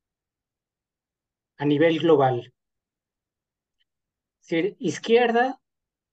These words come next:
es aquel que piensa que todos los seres humanos son iguales y son diferentes, pero son más iguales que diferentes. Y la derecha es la que piensa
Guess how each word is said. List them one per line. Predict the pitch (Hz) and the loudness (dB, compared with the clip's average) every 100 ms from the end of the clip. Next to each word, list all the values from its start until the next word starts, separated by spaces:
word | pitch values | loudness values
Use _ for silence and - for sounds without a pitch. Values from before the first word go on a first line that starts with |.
| _ _ _ _ _ _ _ _ _ _ _ _ | _ _ _ _ _ _ _ _ _ _ _ _
es | 175 196 | -4 -2
aquel | 190 190 196 190 | 0 2 2 0
que | 170 | -4
piensa | - 170 175 190 208 214 - _ _ _ _ _ _ | -2 -4 -4 -4 -6 -6 -10 _ _ _ _ _ _
que | - 151 | -6 -2
todos | 196 208 214 | 2 2 2
los | 175 | -2
seres | 180 180 - | -2 -6 -6
humanos | 156 151 165 208 220 - _ _ _ _ _ _ _ | -6 -6 -6 -8 -10 -16 _ _ _ _ _ _ _
son | - 175 180 | -6 -4 -4
iguales | 156 170 170 214 214 - | -2 -2 -2 -4 -8 -16
y | 156 | -12
son | 139 165 | -6 -6
diferentes, | 156 143 135 127 131 226 - _ _ _ _ _ _ _ _ _ _ _ _ _ _ _ _ _ _ _ _ _ - | -4 -4 -4 -4 -6 -6 -12 _ _ _ _ _ _ _ _ _ _ _ _ _ _ _ _ _ _ _ _ _ -2
pero | 160 | -2
son | 156 185 | 0 2
más | 190 - | 2 0
iguales | 165 156 135 131 | -2 0 -2 -4
que | 120 | -12
diferentes. | 110 - 117 - - - _ _ _ _ _ _ _ _ _ _ _ _ _ _ _ _ _ _ _ _ _ _ - | -14 -14 -16 -18 -20 -20 _ _ _ _ _ _ _ _ _ _ _ _ _ _ _ _ _ _ _ _ _ _ -8
Y | 160 | -4
la | 165 | 0
derecha | 165 202 226 254 | 2 2 0 -2
es | 240 | -4
la | 190 | -6
que | 165 | -8
piensa | 139 160 160 - 175 202 | -8 -6 -8 -8 -10 -10